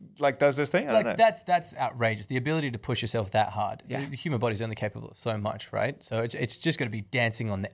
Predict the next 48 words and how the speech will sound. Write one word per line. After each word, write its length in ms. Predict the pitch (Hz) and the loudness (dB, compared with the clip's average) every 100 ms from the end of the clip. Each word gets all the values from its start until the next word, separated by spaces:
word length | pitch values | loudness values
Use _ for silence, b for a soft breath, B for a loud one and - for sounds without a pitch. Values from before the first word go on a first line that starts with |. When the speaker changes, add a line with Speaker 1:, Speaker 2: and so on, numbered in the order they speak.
| - | -6
Speaker 2:
edge 360 | 117 107 - - | -6 -2 -4 -6
of 120 | 120 101 | -10 -12
your 80 | |
capability 720 | - 113 107 107 110 101 104 - | -4 -4 -4 0 0 2 -2 -6
the 180 | 120 113 | -2 -2
entire 680 | 110 - - - 123 104 104 | -2 -6 -8 -2 0 0 -2
time. 220 | - 139 | 0 2
Speaker 1:
I 20 | |
mean, 120 | 135 | 4
she 120 | 127 143 | 2 2
should 180 | - | 2
have 80 | 214 | 2
Speaker 2:
Not 20 | 160 | 6
Speaker 1:
started 220 | 143 139 | 8 8
Speaker 2:
pushing 180 | 127 135 | 8 4
Speaker 1:
here, 100 | 127 | 4
Speaker 2:
too 140 | 131 139 | 4 2
Speaker 1:
gone 200 | 135 131 | 4 6
Speaker 2:
hard. 100 | 127 | 6
Speaker 1:
down, 240 | 123 120 | 4 2
and 200 | 131 120 | 0 0
then 140 | 120 | 0
come 180 | 120 113 | -2 0
back, 240 | 117 113 - | 0 0 -2
I 120 | 127 | -4
think, 300 | - 156 - _ _ | -4 -14 -18 _ _
Speaker 2:
You 120 | 165 | 0
know 60 | 180 | 2
what 40 | |
I 20 | 165 | 2
Speaker 1:
personally. 40 | |
Speaker 2:
mean? 80 | 139 | 2
Like, 160 | 139 143 | 0 0
not 180 | 156 | -4
pushing 260 | - 156 131 | -2 -2 -2
too 220 | - 131 | 0 2
hard, 340 | 123 117 113 113 - _ _ _ _ | 4 2 2 -4 -14 _ _ _ _
but 100 | 131 | -4
then 240 | 123 117 117 | 0 0 0
you 60 | 117 | -2
have 140 | 120 | -2
to 60 | 113 | -4
get 100 | 120 | -12
the 60 | 110 | -2
record. 520 | 120 110 117 110 110 b b b _ | 0 0 -2 -6 -8 b b b _
That, 240 | 127 123 - | -2 -2 -2
like, 200 | 127 127 | -2 4
that's, 460 | 151 143 - - | 4 4 -2 -10